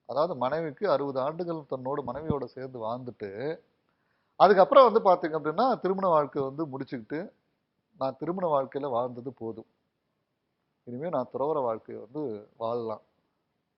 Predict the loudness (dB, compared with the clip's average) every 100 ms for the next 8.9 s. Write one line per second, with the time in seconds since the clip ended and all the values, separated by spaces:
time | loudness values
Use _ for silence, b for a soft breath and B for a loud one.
0 | _ _ -10 -6 -8 -8 -10 -4 -4 -4
1 | -4 -2 -4 -6 -12 -10 -8 -8 -10 _
2 | _ _ _ -10 -8 -4 -6 -6 _ _
3 | _ 2 4 4 6 8 6 4 -2 -2
4 | 0 -2 -4 -6 -6 -6 -6 -8 -6 -8
5 | _ _ _ _ _ _ _ _ _ _
6 | _ _ -6 -2 -2 -2 0 0 0 -2
7 | -2 -6 -4 -4 -6 _ _ _ _ _
8 | _ _ _ _ _ -10 -8 -6